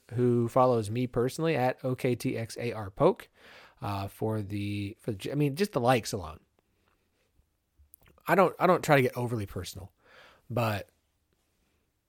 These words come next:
you know, from a parenting standpoint, there's something to sharing things about distress when it comes to your kids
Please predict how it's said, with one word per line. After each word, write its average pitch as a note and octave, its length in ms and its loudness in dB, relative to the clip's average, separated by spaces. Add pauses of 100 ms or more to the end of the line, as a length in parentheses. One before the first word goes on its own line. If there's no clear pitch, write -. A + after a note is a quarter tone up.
(680)
you C3 100 -2
know, G2+ 220 -6 (200)
from C3 140 -2
a B2+ 60 0
parenting E3 320 8
standpoint, A#2 560 -2 (1080)
there's B2+ 180 -2
something D3+ 380 4
to B2 500 4 (1800)
sharing E3 420 8
things D3 360 6
about C3 440 2
distress C#3 540 2
when C3+ 80 2
it A#2 80 -6
comes C3 240 0
to A#2 80 -6
your A#2 120 -2
kids A2+ 540 -2